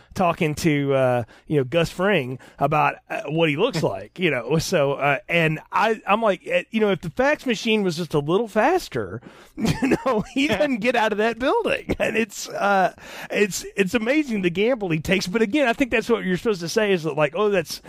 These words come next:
Speaker 1: crazy. How could that ever happen?" But that's the kind of guy Kaiser Soze is. He's so sinister and so on top of everything that he's like, "I,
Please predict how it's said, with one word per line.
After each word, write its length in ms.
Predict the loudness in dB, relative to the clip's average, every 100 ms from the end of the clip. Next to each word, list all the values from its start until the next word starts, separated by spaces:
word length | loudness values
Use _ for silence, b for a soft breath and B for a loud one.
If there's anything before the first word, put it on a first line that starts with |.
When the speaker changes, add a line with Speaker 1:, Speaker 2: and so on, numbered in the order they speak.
| B B
Speaker 1:
crazy. 380 | -2 0 2 2
How 160 | 2 2
could 160 | 2
that 160 | 2 2
ever 260 | 0 0
happen?" 460 | 0 0 0 -2 -2
But 380 | 0 0 0 -4 B B
that's 140 | -2 0
the 100 | 2
kind 160 | 2
of 80 | 2
guy 120 | 2
Kaiser 300 | 2 0 0
Soze 460 | -4 -4 -2 -2 -4
is. 160 | -6 -4
He's 160 | -4
so 720 | -4 -2 0 2 2 2 0 -4 B B B B
sinister 560 | -6 -2 0 -2 0
and 200 | 0 0
so 920 | -2 -2 0 2 2 2 2 4 2 0 B B B _ _ _ _
on 220 | 0 0 0
top 320 | 0 0 0
of 120 | 0
everything 360 | 0 0 0 0
that 100 | 0
he's 160 | 2
like, 180 | 0 -2
"I, 160 | -2